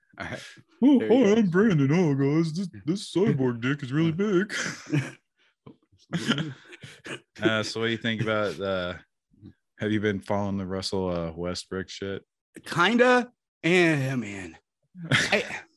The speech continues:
Speaker 1: I, I, I have an affinity for him just 'cause, like, I fucking kinda liking O K C. They're, like, my fourth team or whatever. Like, I don't
Speaker 2: Yeah.
Speaker 1: really watch them, but, like, I, I like them. I have an affinity to him. And, like,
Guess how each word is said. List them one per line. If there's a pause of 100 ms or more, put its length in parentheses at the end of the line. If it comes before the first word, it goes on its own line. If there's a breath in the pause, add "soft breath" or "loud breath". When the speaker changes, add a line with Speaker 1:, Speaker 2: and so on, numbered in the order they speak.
(1300)
Speaker 1:
I,
I,
I
have
an
affinity
for
him
just
'cause,
like,
I (320)
fucking
kinda
liking
O
K
C.
They're,
like,
my
fourth
team
or
whatever.
Like,
I
don't
Speaker 2:
Yeah.
Speaker 1:
really
watch
them,
but,
like,
I,
I
like
them.
I
have
an
affinity
to
him. (360 loud breath)
And,
like,